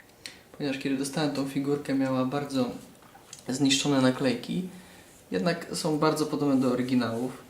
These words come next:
i odświeżają wygląd figurki.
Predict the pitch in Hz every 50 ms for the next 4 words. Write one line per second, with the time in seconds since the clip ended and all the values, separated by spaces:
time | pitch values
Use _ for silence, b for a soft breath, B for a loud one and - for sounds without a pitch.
0 | B B B B B B B B - - - 60 65 67 - - - - - -
1 | - 131 127 - - - 139 127 139 127 120 113 110 107 113 110 123 117 113 113
2 | - - - 127 127 113 - - - - -